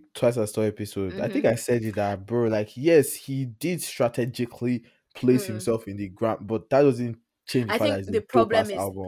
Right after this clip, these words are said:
Speaker 2: I think the problem is the way it aged. Like, you would, like, I'm sure you still play songs
Speaker 1: Like,
Speaker 2: of
Speaker 1: replay, replay
Speaker 2: Ye-,
Speaker 1: value?
Speaker 2: yeah, like, you still play, you still play songs of Made in Lagos, of course. A lot of people
Speaker 1: <clears throat>
Speaker 2: still play songs of A Better Time, but you only, like,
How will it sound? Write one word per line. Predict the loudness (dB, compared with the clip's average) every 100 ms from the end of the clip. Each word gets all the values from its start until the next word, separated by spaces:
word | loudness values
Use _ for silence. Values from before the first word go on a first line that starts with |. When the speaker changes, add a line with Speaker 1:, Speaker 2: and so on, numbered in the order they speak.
| -6
Speaker 2:
I | -6
think | -4 -4
the |
problem | -4 -4 -6
is | -10
the | -10
way | -8
it | -10 -12
aged. | -12 -12 -16 -20 -20 _ _ _ _ _ -10
Like, | -8 -10 _ _ -14
you | -6
would, | -6 -4
like, | -6 -6 -10
I'm | 0
sure | 2
you | 2
still | -6
play | -4 -4
songs | -4 -8 -4
Speaker 1:
Like, | -2
Speaker 2:
of | 0
Speaker 1:
replay, | 2 6 6 4
replay | -2 2 2
Speaker 2:
Ye-, |
Speaker 1:
value? | 4 2 2 -4 -6 -12
Speaker 2:
yeah, | -4 2 2 0
like, | -8
you | -10
still | -10 -6
play, | 0 0 0 _
you | -20 -16
still | -12 -8
play | -6 -6
songs | -10 -10
of | -10 -10
Made | -14
in | -14
Lagos, | -14 -14 -16
of | -14
course. | -10 -10 -12 _ -8
A |
lot | -6
of | -6
people | -10
Speaker 1:
<clears throat> |
Speaker 2:
still | -10
play | -10 -12
songs | -12 -12
of | -8 -10 -10 -14
A |
Better | -12 -10 -12
Time, | -14 -10 -6
but | -6 -8 _
you | -16 -12 -4
only, | -2 0
like, | 0 0 -2